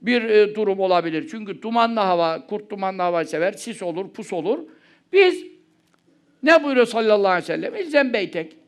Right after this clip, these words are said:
Evine de, baktın kargaşa var, orada burada bilmem ne, evinden çıkma. Evinde cemaat yap, hanımınla cemaat yap, çocuğuna cemaat yap, cami cemaatine bile. Oradaki karışıklık var,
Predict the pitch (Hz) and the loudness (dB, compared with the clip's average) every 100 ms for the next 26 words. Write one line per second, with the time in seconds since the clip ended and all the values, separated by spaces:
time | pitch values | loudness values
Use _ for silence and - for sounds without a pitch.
0 | _ _ - 277 277 254 269 220 226 202 | _ _ 6 6 6 2 2 2 2 0
1 | 233 - - - 320 320 269 254 254 240 | -6 -14 -4 4 4 4 -2 0 0 0
2 | 220 202 202 269 - 226 214 196 170 175 | -2 2 4 4 2 0 2 0 0 -2
3 | 170 160 156 247 262 254 254 214 262 277 | -4 -4 -8 -8 0 2 2 0 -2 -2
4 | 269 - 202 165 127 - _ _ _ _ | -4 -12 -4 -4 -4 -10 _ _ _ _
5 | 220 254 262 262 262 233 202 180 160 226 | 2 2 2 2 2 2 2 0 0 0
6 | 254 254 _ _ - 240 262 262 254 220 | 0 -2 _ _ -4 0 0 0 0 0
7 | 202 185 160 156 240 262 226 214 247 240 | -2 -2 -4 -2 -4 -4 -6 -8 -8 -8
8 | 214 202 180 165 - 262 262 233 240 247 | -6 -6 -6 -6 -4 -6 -4 -2 -2 -2
9 | 233 208 196 190 165 190 233 233 254 226 | -2 -2 -4 -4 -6 -2 -2 -2 -8 -12
10 | 220 226 208 202 165 160 262 | -2 -2 -2 -10 -12 -6 -4